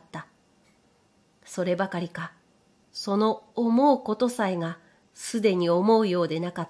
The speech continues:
た。あなたは歯ぎしりするような焦燥を感じた。が、それは間もなく先生のお世話で運よく間に合った看護婦さんによって救われた。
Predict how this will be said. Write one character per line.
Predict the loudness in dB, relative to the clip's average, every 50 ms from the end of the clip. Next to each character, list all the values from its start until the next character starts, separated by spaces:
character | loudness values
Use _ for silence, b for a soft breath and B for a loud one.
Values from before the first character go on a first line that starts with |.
| -12 -14
た。 | -16 -16 -16 _ _ _ _ _ _ _ _ _ _ _ _ _ _ _ _ _ _ _ _ _ _ _ _ _ _ _ _
あ | -6 -4 -2
な | -2 -2
た | -2 -2 0
は | 0 0 0
歯 | 0 0 0
ぎ | 2 2
し | 2 0 -2
り | -2 -2
す | -4 -4 -4
る | -2 -2 0
よ | 0 0 0
う | 0
な | -2 -2 -4
焦 | -4 -4 -4 -4
燥 | -4 -4 -4 -4 -2 -2 -2
を | -4
感 | -6 -6 -6 -6 -8
じ | -8 -10 -12
た。 | -14 -16 -18 _ _ _ _ _ _ _ _ _ _ _ _ _ _ _ _ _ _ _ _ _ _ _ _ -14
が、 | -12 -12 -12 -12 -16 b b b b b b b _ _
そ | _ -6 -2 0
れ | 2 4 4
は | 4 4 4
間 | 4 2
も | 4 4 4
な | 2 2 -2
く | -6 -8 -8 -8 -8 -10 -14 _ _ _ _ _ _ -16
先 | -14 -6 -2 0 2 2 2
生 | 4 4 4 4
の | 4 4 2
お | 0 0
世 | 0 0 2
話 | 2 2 2
で | 0 0 0 0
運 | 2 2 4 4
よ | 2 2
く | 0 -2 -2
間 | -2 0 0
に | 0 0 2 0
合 | 0
っ | -2 -4 -8
た | -10 -8
看 | -6 -4 -2 -2 -2
護 | -2 -2
婦 | -4 -4
さ | -4 -4 -2
ん | -2 -2
に | -2 -4
よ | -4 -6
っ | -8
て | -8 -10 -10
救 | -10 -10 -8 -6 -2
わ | -2 -2
れ | -2 -4
た。 | -6 -8 -12 -16